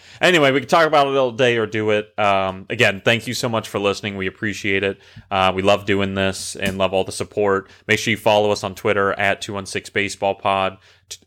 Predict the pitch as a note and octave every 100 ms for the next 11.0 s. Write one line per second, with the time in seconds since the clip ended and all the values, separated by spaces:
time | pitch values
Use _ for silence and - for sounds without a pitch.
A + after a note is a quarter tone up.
0 | _ A2+ A2 - A#2 G#2+ - G#2+ - G#2
1 | - G#2 G2 G2 G2 - F2+ C3 A2+ -
2 | A#2 G#2+ - A2 G#2+ G#2 G#2 - A2 G2+
3 | F#2+ - G2+ - G2 F#2+ F2+ - A2 G#2+
4 | - _ - - - G2 F#2 F#2 F2+ F2+
5 | - C3+ A#2+ A#2 G#2+ A2+ G#2 A#2 G#2 G2+
6 | G2 G2 F#2 F#2 F2+ F2 E2+ - _ _
7 | _ - A2+ G#2+ G#2 - G#2 A2+ B2 B2+
8 | D3+ - F#2+ - G2+ G2 G2+ G#2+ G2 D3
9 | G2 G2 F#2+ F#2 F#2+ - F#2 F#2 G#2+ G#2+
10 | - - A2 G2+ G2 F#2 G2+ G#2+ A2